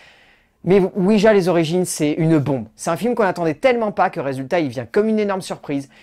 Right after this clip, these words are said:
Il nous envoûte totalement du début à la fin. Il nous prend par la main et il nous emmène dans des moments d'horreur qui foutent, mais, les jetons comme c'est pas permis. Donc si vous voulez aller voir Ouija, les origines de Mike Flanagan,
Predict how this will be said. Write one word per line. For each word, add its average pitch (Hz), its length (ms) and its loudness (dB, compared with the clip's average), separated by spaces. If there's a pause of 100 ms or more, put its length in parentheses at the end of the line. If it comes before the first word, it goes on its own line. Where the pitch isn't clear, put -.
(120)
Il 143 100 -4
nous 139 160 0
envoûte 120 280 -6
totalement 226 380 0
du 196 100 -4
début 165 220 -2
à 156 60 0
la 147 80 0
fin. 135 240 -10 (240)
Il 131 100 -4
nous 135 120 -2
prend - 340 -2
par 214 180 2
la 202 140 -2
main 202 260 -4
et 147 100 -4
il 135 60 -2
nous 135 260 -6
emmène 214 360 -2
dans 147 120 -6
des 123 200 -8
moments 240 440 0
d'horreur 196 400 -2
qui - 160 -20
foutent, - 480 -18 (140)
mais, 120 320 -10 (280)
les 131 160 -2
jetons 214 440 -2
comme 120 140 -10
c'est - 180 -20
pas 294 160 2
permis. 160 340 0 (680)
Donc 143 160 -2
si 247 140 -2
vous 254 80 2
voulez 240 160 4
aller 214 160 2
voir 165 300 -2
Ouija, 202 400 2
les 190 180 0
origines 175 500 -2
de 117 80 -8
Mike 175 260 -2
Flanagan, 156 520 -4